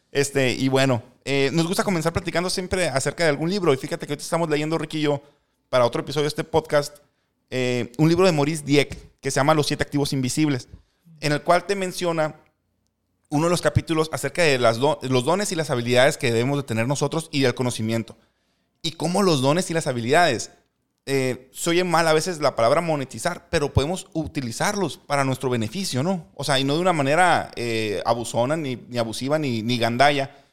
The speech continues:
sino aportándole algo a nuestros prójimos y nosotros sacando, pues, beneficio, pues, porque tenemos que vivir de algo. Entre los, las habilidades más importantes que menciona este libro, bueno, este capítulo, dice que el primero es aprender a aprender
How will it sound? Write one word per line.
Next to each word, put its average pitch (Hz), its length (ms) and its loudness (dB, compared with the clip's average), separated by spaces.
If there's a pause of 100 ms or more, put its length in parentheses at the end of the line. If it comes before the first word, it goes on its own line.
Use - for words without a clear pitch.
(200)
sino 135 280 -2
aportándole 147 600 0
algo 160 540 2
a 120 100 0
nuestros 113 480 -6
prójimos 156 640 0
y 135 100 -6
nosotros 131 340 -8
sacando, 139 500 -4
pues, 131 140 -6
beneficio, 131 560 -6
pues, 151 140 -12
porque 113 220 -10
tenemos 117 260 -6
que 110 100 -8
vivir 110 280 -2
de 120 80 4
algo. 143 260 4 (440)
Entre 165 320 0
los, 160 280 0
las 147 160 4
habilidades 151 360 2
más 202 120 0
importantes 170 460 -4
que 170 80 -4
menciona 139 300 -2
este 165 160 -10
libro, 175 340 0
bueno, 143 180 2
este 135 160 -2
capítulo, 147 540 -2 (460)
dice 156 180 -6
que 180 80 -6
el 165 80 -8
primero 170 300 0
es 165 160 -4
aprender 139 480 0
a 156 140 2
aprender 104 520 -6